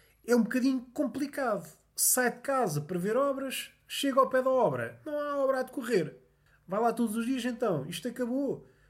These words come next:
Desiste da obra, quando desiste da obra, a obra começa. "Então, andam a brincar comigo", diz o velhote, e depois vai outra vez, e a obra, quando o velho chega lá, a obra está outra vez parada. "Epá,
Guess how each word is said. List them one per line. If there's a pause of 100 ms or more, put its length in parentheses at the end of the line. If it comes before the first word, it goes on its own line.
(120)
Desiste
da
obra,
quando
desiste
da
obra,
a
obra
começa. (380)
"Então,
andam
a
brincar
comigo",
diz
o
velhote,
e
depois
vai
outra
vez,
e
a
obra, (440)
quando
o
velho
chega
lá,
a
obra
está
outra
vez
parada.
"Epá,